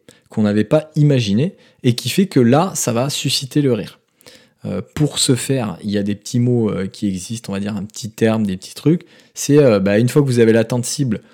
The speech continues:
vous prenez un petit élément, euh, de l'attente cible qu'on va appeler le connecteur, que vous allez réinterpréter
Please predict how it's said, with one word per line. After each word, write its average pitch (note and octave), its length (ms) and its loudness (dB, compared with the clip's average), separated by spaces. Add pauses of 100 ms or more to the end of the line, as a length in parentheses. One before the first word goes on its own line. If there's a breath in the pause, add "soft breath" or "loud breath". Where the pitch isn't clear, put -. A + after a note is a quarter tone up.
(200 soft breath)
vous C#3+ 180 2
prenez D3 340 2
un B2+ 100 2
petit - 280 -4
élément, B2 500 2
euh, G2+ 200 -4
de G#2 180 0
l'attente A#2 320 0
cible B2+ 260 -6
qu'on G#2+ 160 -4
va G2 120 -2
appeler G2+ 260 -4
le G#2 180 2
connecteur, A#2 640 0 (260 soft breath)
que B2 120 0
vous A#2 200 4
allez G#2+ 280 6
réinterpréter E3 960 -2